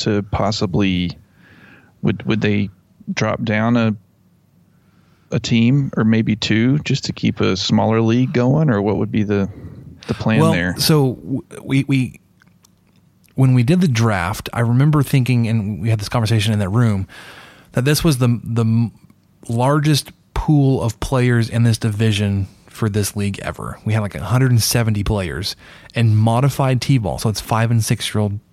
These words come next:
Speaker 2: in T-ball for this league, which is the Cooper Little League. Um, so a hundred and seventy T-ballers. Um,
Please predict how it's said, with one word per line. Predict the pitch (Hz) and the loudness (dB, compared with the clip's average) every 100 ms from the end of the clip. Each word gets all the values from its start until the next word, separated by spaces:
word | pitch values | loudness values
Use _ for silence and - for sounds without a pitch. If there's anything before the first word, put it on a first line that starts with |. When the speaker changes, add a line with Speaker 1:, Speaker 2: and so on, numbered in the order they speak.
| _ - - - - _ _ - | _ -20 -20 -20 -20 _ _ -2
Speaker 2:
in | 107 | -2
T-ball | - 135 110 101 101 101 | 2 0 2 0 -2 -4
for | - 110 | -2 -2
this | 98 101 113 104 110 | 0 0 2 0 -2
league, | 107 90 - | -4 -4 -8
which | 90 | -6
is | 98 | -6
the | 98 | -6
Cooper | - 107 95 90 | -2 -2 -2 -6
Little | 98 104 87 | -4 -6 -6
League. | 78 85 - _ - - - - - - _ - | -10 -12 -18 _ -20 -20 -20 -20 -20 -20 _ -10
Um, | 87 67 53 57 _ _ _ _ _ _ - | -8 -8 -10 -16 _ _ _ _ _ _ -12
so | - | -6
a | 95 | -2
hundred | 147 156 | 2 4
and | 139 | 4
seventy | 135 123 117 110 98 - _ | 4 2 2 2 0 -4 _
T-ballers. | - 123 101 85 82 92 - - _ _ - - - - - _ _ _ _ _ _ _ _ _ _ _ _ - | 0 0 0 -2 -4 -4 -6 -10 _ _ -20 -20 -20 -20 -20 _ _ _ _ _ _ _ _ _ _ _ _ -4
Um, | 107 113 101 90 101 | -2 0 0 -2 -6